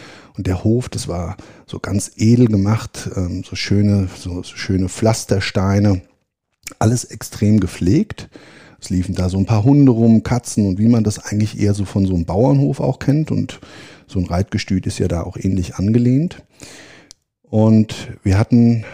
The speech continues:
ähm, die Aufgabenstellung, in, wie gesagt, einem Pferdestall einen Leichenfundort zu bereinigen. Und da war ja schon mal die große Fragestellung, wie kann denn, außer vielleicht beim Arbeitsunfall oder bei irgendwas anderem, in einem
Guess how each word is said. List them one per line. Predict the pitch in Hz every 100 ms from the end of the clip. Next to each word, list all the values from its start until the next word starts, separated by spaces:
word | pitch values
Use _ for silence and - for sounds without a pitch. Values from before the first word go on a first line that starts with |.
| - - -
ähm, | 104 101 98 92
die | 90
Aufgabenstellung, | 87 113 127 117 117 - 110 107 107
in, | - 98 92 92 -
wie | 95
gesagt, | 92 95 -
einem | 90 90
Pferdestall | - - 110 113 139 120 - - 98 98 104 113 - _ _ _ _
einen | 87 95 98 95 101 107 _ _
Leichenfundort | - 87 90 104 - 98 - 82 82 - - -
zu | -
bereinigen. | 80 76 73 76 82
Und | 87
da | 95
war | 101
ja | 104
schon | 110
mal | 98
die | 90
große | 95 104
Fragestellung, | 92 - 95 92 104 95 87
wie | 98
kann | - 113
denn, | 110 110 - - - - -
außer | 101 104 98
vielleicht | 92 85 90
beim | 85 85
Arbeitsunfall | - 101 107 - 101 - 98 90
oder | 87 85
bei | 87 85
irgendwas | 92 92 87
anderem, | - 95 110 107 101 - _ _ _ _ _ _ _ _ _ _
in | 95
einem | - 95 87 85